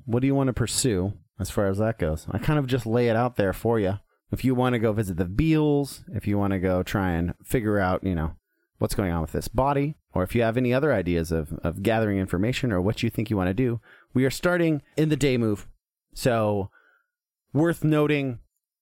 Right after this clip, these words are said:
the, the daytime section is a lot more casual, a lot less dangerous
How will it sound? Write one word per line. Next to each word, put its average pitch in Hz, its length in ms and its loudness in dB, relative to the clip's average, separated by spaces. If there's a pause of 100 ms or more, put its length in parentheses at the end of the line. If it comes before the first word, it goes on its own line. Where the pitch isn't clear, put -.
the, 139 380 4
the 143 120 2
daytime 143 680 2
section 87 600 0 (440)
is 151 460 0 (240)
a 151 200 2
lot 147 260 0
more 190 160 2
casual, 131 680 2 (460)
a 110 560 2 (400)
lot 151 280 0
less 123 280 -2
dangerous 101 720 -2